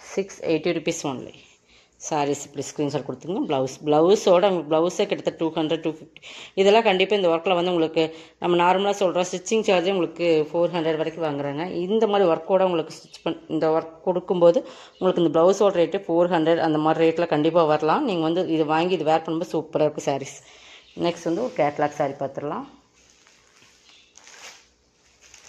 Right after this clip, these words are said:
நெக்ஸ்ட் பார்த்தீங்கன்னா டிஜிட்டல். இது ஃபுல்லா க-, டிஜிட்டல் க்ரஷ். சூப்பர் குவாலிட்டி, ரொம்ப பிரீமியமான டிஜிட்டல் சாரீஸ். இது, இது வந்து எப்படி சொல்றது, டிஜிட்டல் பிராசோனே சொல்லலாம். அந்த மாதிரி டிஜிட்டல்.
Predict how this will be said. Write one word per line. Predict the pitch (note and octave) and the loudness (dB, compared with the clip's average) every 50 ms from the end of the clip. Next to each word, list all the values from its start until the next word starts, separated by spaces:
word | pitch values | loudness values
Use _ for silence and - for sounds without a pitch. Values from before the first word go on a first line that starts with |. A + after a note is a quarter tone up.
| - - - | -20 -12 -8
நெக்ஸ்ட் | E3 D#3+ D#3 D#3 - - | -6 -6 -6 -8 -4 -2
பார்த்தீங்கன்னா | E3 D3+ D3 D3+ F#3+ A3+ G3 | -2 -2 -2 -2 -4 -4 -2
டிஜிட்டல். | D#3 D3+ C#3+ - D#3 - E3 D3+ - - | -2 -2 -2 -2 -2 -2 -2 -2 -2 -6
இது | - D#3 D3 | -8 -8 -8
ஃபுல்லா | D3 - D#3+ D#3+ F#3 G3 | -6 -4 -2 0 0 0
க-, | - D3+ D3+ D3 | -2 -4 -6 -4
டிஜிட்டல் | C#3+ D3 D3+ - - F#3+ F3 D#3+ | -4 -6 -6 -4 -2 -2 -2 0
க்ரஷ். | - D3 D3+ D3 - - E3 G3+ C4 - - - - _ _ _ _ _ _ _ | 0 -2 -2 -2 -2 -2 -2 -4 -4 -6 -12 -20 -20 _ _ _ _ _ _ _
சூப்பர் | A#3 G3+ - - A#3+ A#3 | -20 -18 -6 -4 -2 0
குவாலிட்டி, | A3 F3+ D#3 D3+ D3+ D3 - D3+ E3 A3 - - | 2 2 2 2 2 0 -4 -6 -8 -8 -10 -6
ரொம்ப | - D3+ D3 D#3+ E3 F#3 | -4 -2 0 2 4 2
பிரீமியமான | F#3 F#3 E3+ E3 E3 E3 D#3+ D#3+ E3+ F3+ E3 | 2 2 2 4 4 6 6 6 4 4 2
டிஜிட்டல் | D3+ D3 C3+ - - E3 D#3+ D3+ | 2 0 -2 0 2 2 2 2
சாரீஸ். | D#3 - C#3+ C3+ B2+ D#3 F#3+ A3 - - - - - - - - - - - - - - - - - - - - - - - | 2 2 2 2 4 2 2 2 0 -6 -12 -16 -18 -18 -20 -20 -18 -18 -18 -20 -20 -20 -20 -20 -20 -20 -20 -20 -20 -16 -6
இது, | - D#3+ D3 D#3 D#3 D3+ D3 D3 | -4 -2 2 4 4 4 4 4
இது | D3 D3+ D3+ D#3 | 2 2 0 0
வந்து | D#3 D#3+ E3+ F3 | 0 2 2 0
எப்படி | E3 - E3+ E3+ | 0 -2 -4 -4
சொல்றது, | - D#3+ C#3+ C#3 C3+ D3+ | -2 -2 -2 -2 -2 -4
டிஜிட்டல் | C#3+ D#3+ D#3 E3 G3+ G3+ F#3+ | -4 -4 -4 0 2 2 4
பிராசோனே | D3 D#3+ D3+ D3+ D#3+ D#3+ F3 F3 F3 | 4 4 2 2 2 0 -2 -2 -2
சொல்லலாம். | F3 - D3+ C#3+ C#3+ C#3 C3+ | 0 0 0 0 0 0 0
அந்த | D3 D3 | 0 0
மாதிரி | D3 D3+ D3+ D3 C#3+ | 0 0 0 0 -2
டிஜிட்டல். | D#3 D3+ - - - F3 F3 | -2 -4 -2 0 0 2 2